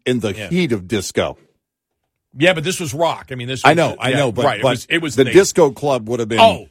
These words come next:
Speaker 2: oh, yeah.
Speaker 1: like, the place. It,
Speaker 2: Oh, it
Speaker 1: on,
Speaker 2: was, yeah.
Speaker 1: on the rise, let's see, uh, Saturday Night Live was seventy-seven,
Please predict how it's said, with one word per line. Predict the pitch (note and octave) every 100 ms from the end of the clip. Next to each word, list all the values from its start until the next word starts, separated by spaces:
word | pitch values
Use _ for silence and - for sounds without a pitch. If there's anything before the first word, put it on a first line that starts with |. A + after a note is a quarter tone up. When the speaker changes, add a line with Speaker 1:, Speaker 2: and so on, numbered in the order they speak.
| _
Speaker 2:
oh, | A3+ A3+ C#3+
yeah. | A#2 B2+
Speaker 1:
like, | A2 - -
the | A2+ A#2 F3
place. | C#3 - D3+ C3 - - D3
It, | C#3+ F#3 -
Speaker 2:
Oh, | A3+ F#3+
it |
Speaker 1:
on, | F3 G3+
Speaker 2:
was, | B2
yeah. | -
Speaker 1:
on | G3
the | F#3
rise, | E3 E3 C3
let's | D3
see, | - C#3+ G#2+ _ _ _
uh, | A#2+ A2
Saturday | G#2 - D3 C#3+ C#3+
Night | C#3 B2+
Live | B2+ G#2+ F2+
was | F2+
seventy-seven, | - - B2 A2+ G#2 - - - B2+ G3+